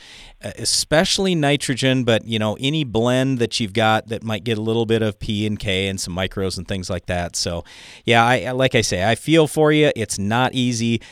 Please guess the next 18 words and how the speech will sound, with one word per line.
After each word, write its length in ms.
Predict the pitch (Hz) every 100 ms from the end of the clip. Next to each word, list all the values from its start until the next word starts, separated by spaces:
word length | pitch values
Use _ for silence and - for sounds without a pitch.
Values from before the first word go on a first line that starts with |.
| -
And 180 | - 120
the 100 | 117
other 180 | 151 175
side 320 | - 156 156
of 80 | 127
this 240 | 107 107 110
is 340 | 101 104 - -
I'm 200 | 117 113
sure 460 | - 160 147 127
people 320 | - 139 131
are 140 | 123 117
giving 300 | 120 131 117
you 160 | 139 147
a 60 |
hard 280 | 113 110 101
time, 280 | 113 110 107
like, 220 | 98 -
"Well, 240 | 127 98